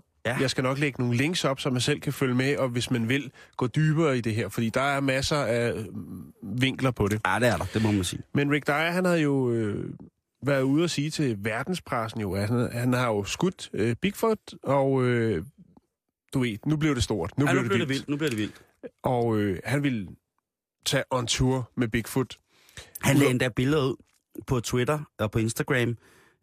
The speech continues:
Speaker 1: øh, med sig selv og
Speaker 2: Bigfoot.
Speaker 1: og, og, og den døde Bigfoot, ikke?
Speaker 2: Ja. Og
Speaker 1: Forfærdeligt. Tænk, hvis der var nogen, der havde
Speaker 2: nu vil jeg ikke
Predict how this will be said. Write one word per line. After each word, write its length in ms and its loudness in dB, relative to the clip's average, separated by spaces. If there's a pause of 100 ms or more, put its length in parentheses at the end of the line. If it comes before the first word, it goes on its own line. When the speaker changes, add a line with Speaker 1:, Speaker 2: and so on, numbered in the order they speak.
(100)
Speaker 1:
øh, 760 2
med 160 0
sig 140 0
selv 260 0 (100)
og 320 0 (540)
Speaker 2:
Bigfoot. 520 -2
Speaker 1:
og, 180 -2
og, 140 0
og 100 0
den 80 0
døde 200 2
Bigfoot, 380 0
ikke? 140 2
Speaker 2:
Ja. 100 0 (600)
Og 60 2 (100)
Speaker 1:
Forfærdeligt. 420 -2
Tænk, 180 -4
hvis 100 -2
der 60 0
var 80 2
nogen, 140 2
der 60 4
havde 300 0
Speaker 2:
nu 60 4
vil 80 4
jeg 80 2
ikke 120 -6